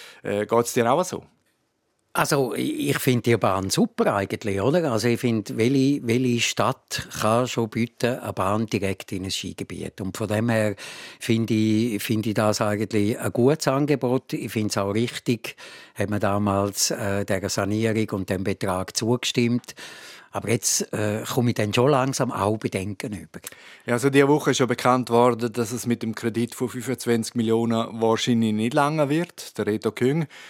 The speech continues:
Speaker 1: Delegierter vom Verwaltungsrat von der Bergbahn Chur Drei Bündenstein, rechnet eher mit mindestens dreißig Millionen. Als Grund führt er an, dass die Offerte aus dem Jahr zweitausendsiebzehn stamme.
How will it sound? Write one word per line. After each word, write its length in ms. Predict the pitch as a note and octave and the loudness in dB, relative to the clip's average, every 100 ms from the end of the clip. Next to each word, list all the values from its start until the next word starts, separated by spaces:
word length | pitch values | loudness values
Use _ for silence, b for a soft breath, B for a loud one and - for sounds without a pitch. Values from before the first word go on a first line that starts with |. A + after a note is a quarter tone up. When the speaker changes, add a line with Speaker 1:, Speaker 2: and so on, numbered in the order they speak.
| B | B
Speaker 1:
Delegierter 520 | A2+ A2+ A#2 A#2+ B2 A#2 | -2 2 4 2 0 -6
vom 200 | A#2 G#2 | -6 -6
Verwaltungsrat 920 | G#2 G2+ A2+ A#2+ A#2+ A#2 A2+ A2+ - | 0 2 2 0 -6 -2 0 0 -4
von 180 | - G#2+ | -8 -6
der 120 | G2+ | -2
Bergbahn 680 | G2+ G#2 - G2+ G2+ G2+ G2+ | 0 -2 -2 0 0 0 -2
Chur 240 | A#2+ A#2+ | 0 2
Drei 200 | A2+ G#2 | 4 4
Bündenstein, 640 | A2 B2+ C#3+ - A#2+ A#2+ - B B B - | 4 2 2 2 2 2 0 B B B 0
rechnet 420 | A#2+ B2 B2 A2 | 2 2 0 0
eher 320 | A#2+ A#2+ B2 | 2 2 4
mit 160 | A#2 A#2 | 0 0
mindestens 680 | A2 B2 A2+ - G#2 - - | 2 2 2 -4 -8 -12 -6
dreißig 440 | A2+ D3+ - - | -4 -4 -4 -4
Millionen. 540 | D#3+ D#3 D3 D#3+ F3 E3+ B B B B - | 0 2 2 0 -2 -6 B B B B -4
Als 200 | A#2+ - | -4 2
Grund 340 | C3 D3+ E3+ | 4 4 2
führt 360 | - A#2 G#2+ A2+ | 2 2 2 2
er 180 | A#2 A#2+ | 2 2
an, 160 | A2+ A2 | 2 0
dass 140 | - | -4
die 60 | A2 | -4
Offerte 420 | - A2 A2+ - | 0 0 0 -2
aus 180 | G#2+ G2 | -2 -2
dem 120 | A2 | -2
Jahr 260 | G#2 G#2 G#2 | 0 -2 -2
zweitausendsiebzehn 1160 | A2 G#2+ G#2+ A2+ G#2 G#2+ - B2 - - C#3 C#3+ | -2 -2 -2 -6 -4 -8 -2 -4 -2 -2 -2 -2
stamme. 500 | - B2+ C3+ C#3+ | 2 2 2 -2